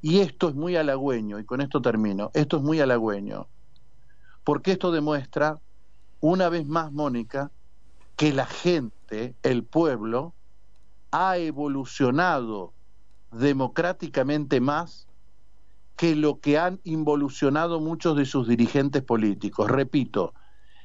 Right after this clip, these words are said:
el pueblo ha evolucionado en el, en, en la idea y en la vivencia democrática, el pueblo ha evolucionado mucho más de lo que han involucionado algunos de sus dirigentes.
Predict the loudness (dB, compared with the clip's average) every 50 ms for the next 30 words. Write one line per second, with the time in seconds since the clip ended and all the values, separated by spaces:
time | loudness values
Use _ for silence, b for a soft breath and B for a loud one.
0 | b b 2 4 4 4 2 -2 -4 -2 2 2 4 4 2 0 0 0 2 4
1 | 4 4 4 4 4 2 0 -2 -2 0 2 2 4 6 4 4 4 0 -8 -2
2 | 2 2 2 4 4 4 4 4 2 0 -2 -4 -4 -4 -6 -10 -14 -16 -16 -16
3 | -16 -16 -16 -16 -16 -16 -16 -16 -8 -2 0 0 2 2 2 2 2 0 0 2
4 | 4 4 6 4 4 2 2 4 4 6 4 4 2 2 0 2 4 4 6 6
5 | 6 4 4 2 2 0 0 0 0 0 2 2 2 2 2 -2 -2 0 0 2
6 | 2 2 0 0 2 2 2 2 0 0 -4 -8 -2 0 0 0 0 0 -2 -2
7 | -2 0 2 2 4 4 4 4 4 4 4 4 4 4 4 4 4 4 4 4
8 | 4 6 4 4 0 -2 -4 -2 -2 2 2 2 2 2 0 -2 -2 -4 -4 -2
9 | -2 2 2 2 2 2 -2 -12 -16 -16 -16 -16 -16 -16 -16 -14 0 2 4 4
10 | 4 4 4 2 2 2 2 0 -2 0 0 0 0 0 -4 -2 -2 0 2 4
11 | 4 4 2 2 0 0 0 0 0 -2 -2 -2 0 2 4 2 2 2 4 2
12 | 2 2 0 -4 -8 -10